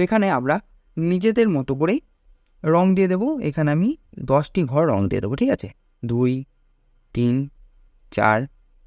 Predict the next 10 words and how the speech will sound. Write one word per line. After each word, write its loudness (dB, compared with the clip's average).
পাঁচ, 0
ছয়, 0
সাত, -2
আট, -4
নয়, -2
দশ। -14
তোমরা 4
নিজের 2
খুশি -4
মতো 0